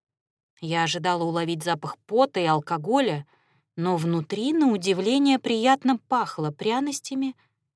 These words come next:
и чем-то ещё, напоминавшим аромат скошенной травы.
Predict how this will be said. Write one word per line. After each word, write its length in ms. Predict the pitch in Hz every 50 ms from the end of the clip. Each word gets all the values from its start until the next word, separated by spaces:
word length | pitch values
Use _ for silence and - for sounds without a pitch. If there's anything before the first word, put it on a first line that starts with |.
| _ -
и 260 | 208 208 202 202 190
чем-то 340 | - - 226 220 208 - 214
ещё, 540 | 190 180 175 - - - - 302 320 277 - _ _ _ _ _ _ _ _ _ _ -
напоминавшим 1080 | - 196 196 202 208 214 - 220 214 202 208 208 233 269 285 - - - 254 233 220 - _ -
аромат 500 | - 214 208 208 208 208 220 254 - -
скошенной 600 | - - _ - 240 226 - - - 226 226 233
травы. 480 | 226 - - 247 254 240 202 156 135